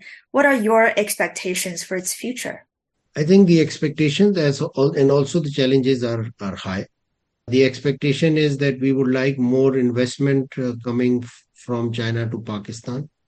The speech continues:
Speaker 2: especially in agriculture, especially in science and technology, telecom sector also,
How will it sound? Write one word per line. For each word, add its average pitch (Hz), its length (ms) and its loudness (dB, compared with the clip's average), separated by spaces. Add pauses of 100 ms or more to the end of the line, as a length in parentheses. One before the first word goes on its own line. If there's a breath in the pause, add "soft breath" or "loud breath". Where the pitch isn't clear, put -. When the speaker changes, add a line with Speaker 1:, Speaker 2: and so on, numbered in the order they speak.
(180)
Speaker 2:
especially 160 560 0
in 151 120 2
agriculture, 123 720 -4
especially 156 500 -2
in 147 80 0
science 139 440 0
and 123 120 -4
technology, 120 720 -6
telecom 143 520 2
sector 113 540 -8
also, 110 360 -10